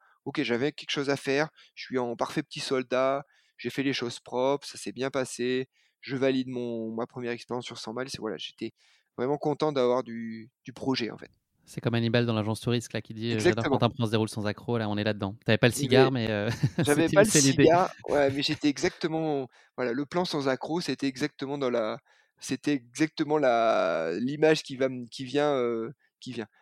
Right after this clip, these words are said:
Speaker 1: Après la... La... la... fin est très, très, très, très longue parce que, comme tu le disais, en fait, on, on fait l'aller-retour, donc, heu, voilà, les trois derniers kilomètres, tu sais vraiment ce qui te reste. <laughs>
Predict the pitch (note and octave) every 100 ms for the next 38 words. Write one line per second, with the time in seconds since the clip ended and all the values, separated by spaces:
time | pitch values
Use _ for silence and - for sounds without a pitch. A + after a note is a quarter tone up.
0 | _ A2+ E3+ E3+ C#3 C3+ - B2 G#2+ B2+
1 | B2 D#3+ C3+ - - D#3 - C3 - B2
2 | - C#3 D3+ B2 A2+ A#2+ - C3+ A#2+ B2
3 | B2+ C3 C#3+ B2 C3 A#2+ G#2+ - - -
4 | C#3+ C#3 C3+ B2+ C#3 F#3+ E3+ C3+ A#2+ A#2
5 | - _ _ _ _ _ - C3+ B2 B2+
6 | - D3+ D3 C#3 C#3+ - C3 D#3 - -
7 | A#2+ G#2+ A2 C#3+ D#3+ F3 F#3+ F#3+ - -
8 | - B2+ - - - - -